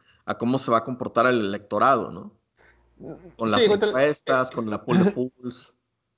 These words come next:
Speaker 2: Todo depende ahora sí de la fuerza que tengan, la lana que le metan y lo impulso que haga,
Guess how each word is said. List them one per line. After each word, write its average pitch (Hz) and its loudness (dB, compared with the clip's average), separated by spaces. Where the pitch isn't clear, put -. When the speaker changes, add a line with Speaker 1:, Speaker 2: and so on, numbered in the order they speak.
Speaker 2:
Todo 214 6
depende 190 0
ahora 190 0
sí 165 0
de 160 2
la 123 2
fuerza 147 -4
que 127 -6
tengan, 180 -4
la 123 0
lana 160 -4
que 131 0
le 117 -2
metan 170 -6
y 113 -4
lo 107 2
impulso 127 -4
que 110 2
haga, 104 -2